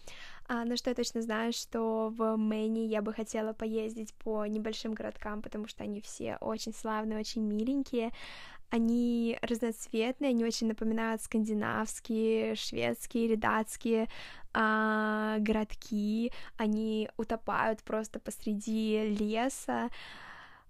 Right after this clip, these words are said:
а, и при этом одновременно находятся на побережье. С одной стороны лес, с другой стороны вообще бескрайний океан. А, вот, очень-очень славные, такие уютные.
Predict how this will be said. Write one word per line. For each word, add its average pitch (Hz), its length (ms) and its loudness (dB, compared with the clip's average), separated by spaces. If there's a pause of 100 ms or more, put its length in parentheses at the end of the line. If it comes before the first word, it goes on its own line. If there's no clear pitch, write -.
а, 220 720 2 (400)
и 240 140 2
при 233 160 8
этом 220 500 6
одновременно 220 580 4
находятся 226 680 0
на 220 160 2
побережье. 220 680 0
С 233 100 -4
одной 220 160 0
стороны 233 300 -2
лес, 240 320 -2
с - 20 -16
другой 240 300 -2
стороны 226 380 -2
вообще - 360 -6
бескрайний 214 1040 2
океан. 247 680 0 (600)
А, 220 380 0
вот, 214 500 -6
очень-очень 220 1400 -4
славные, 240 640 -2
такие 233 300 -6
уютные. 240 760 -2